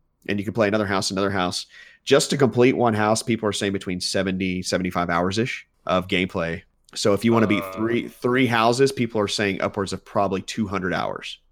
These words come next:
Speaker 1: to beat all three houses at those higher levels.
Speaker 2: Nope.
Speaker 1: That's
Speaker 2: Not something.
Speaker 1: huge, man. That's huge. Now, of course, you could probably,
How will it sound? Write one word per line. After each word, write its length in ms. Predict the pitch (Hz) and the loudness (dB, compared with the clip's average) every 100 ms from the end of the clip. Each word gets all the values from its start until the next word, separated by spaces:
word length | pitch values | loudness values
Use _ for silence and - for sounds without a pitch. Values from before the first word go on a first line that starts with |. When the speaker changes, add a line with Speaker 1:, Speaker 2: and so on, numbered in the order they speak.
| _ | _
Speaker 1:
to 80 | - | -6
beat 320 | 95 107 95 - | -2 -2 -2 2
all 240 | 101 98 | 4 4
three 200 | 110 98 | 2 -2
houses 360 | 98 92 95 90 | 0 -2 -2 -8
at 100 | 92 | -4
those 360 | 90 95 - - - | -4 -4 -6 -12 -14
higher 380 | - 101 98 | 0 0 2
levels. 520 | 95 80 67 - - - _ _ _ _ _ | -2 -4 -6 -8 -16 -18 _ _ _ _ _
Speaker 2:
Nope. 400 | 123 117 147 - _ _ _ _ _ _ _ - | -6 -6 -6 -12 _ _ _ _ _ _ _ -2
Speaker 1:
That's 360 | 131 139 147 139 | 2 4 4 0
Speaker 2:
Not 100 | - | 0
something. 180 | 113 117 | 0 2
Speaker 1:
huge, 400 | 117 110 98 95 | 2 0 -2 -8
man. 580 | 92 90 90 90 92 - _ _ _ | -8 -4 -4 -4 -6 -10 _ _ _
That's 280 | 117 135 - | 4 4 2
huge. 340 | 131 120 131 | 2 2 4
Now, 60 | 208 | 2
of 80 | 208 | 4
course, 280 | 330 269 | 2 2
you 80 | 226 | 0
could 140 | 180 170 | 0 4
probably, 600 | 143 131 120 113 - | 4 6 4 2 -4